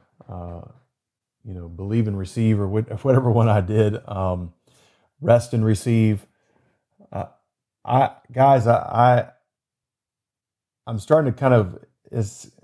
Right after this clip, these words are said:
it's kind of starting to become a little bit more clearer, really kind of what, uh, what God's doing, you know, in my life. And, you know, again, you know, here at Kingdom Success, if,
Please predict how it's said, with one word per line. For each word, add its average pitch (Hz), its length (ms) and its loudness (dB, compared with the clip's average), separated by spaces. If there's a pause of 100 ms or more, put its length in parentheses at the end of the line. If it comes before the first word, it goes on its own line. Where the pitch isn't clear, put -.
it's 113 220 -10
kind 180 260 0
of 180 80 2
starting 143 280 4
to 127 160 -6
become 123 380 -2
a 123 60 4
little 120 120 6
bit 117 100 0
more 110 180 2
clearer, 131 640 -2 (2000)
really 123 280 4
kind 123 180 2
of 98 120 0
what, 113 440 2
uh, 101 240 2
what 98 200 -4
God's 98 320 2
doing, 107 600 0 (220)
you 113 120 -8
know, 101 140 -4
in 95 100 -6
my 123 180 4
life. 101 460 2
And, 107 160 -8 (460)
you 120 80 -6
know, 120 180 2
again, 131 600 2 (160)
you 120 120 -10
know, 117 100 -2
here 156 320 2
at 123 100 0
Kingdom 139 240 -4
Success, 123 420 -2
if, 95 140 -12